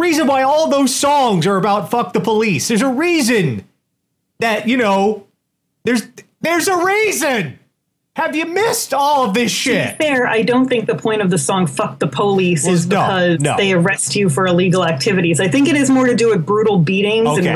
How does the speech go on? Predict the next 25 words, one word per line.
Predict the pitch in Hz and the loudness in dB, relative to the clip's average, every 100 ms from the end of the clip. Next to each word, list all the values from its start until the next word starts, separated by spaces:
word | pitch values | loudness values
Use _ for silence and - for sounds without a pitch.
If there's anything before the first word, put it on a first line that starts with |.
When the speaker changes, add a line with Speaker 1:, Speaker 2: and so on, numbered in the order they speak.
| 175 | -2
Speaker 2:
racism. | - 359 349 415 415 | -2 -2 -2 0 -2
Speaker 1:
Okay, | 415 95 95 | -2 -4 -4
yeah, | 98 95 98 | -4 -4 -2
all | 101 | -4
right. | 92 87 | -4 -6
You | 110 | -6
got | 113 98 | -4 -4
me | 101 | -6
on | 95 | -6
that | 90 - | -8 -10
one. | 92 | -6
But | 135 262 | -4 -4
still. | - - 381 254 | -4 -2 0 0
Speaker 2:
Uh, | 196 220 302 | 0 0 0
they | 233 240 | 0 0
arrest | 226 233 240 | 0 0 -2
us | 254 247 | -2 0
when | 247 247 | 0 2
we | 240 | 2
do | 190 220 247 | 0 0 0
things | 240 233 175 | 0 0 0
wrong. | 190 320 415 480 453 - - - _ | 0 0 0 2 0 -2 -6 -8 _
<laughs> | _ _ _ _ - | _ _ _ _ -6
Speaker 1:
Okay, | 240 - 156 165 | -4 -2 -2 0
yeah. | 247 269 190 240 | -2 0 0 -2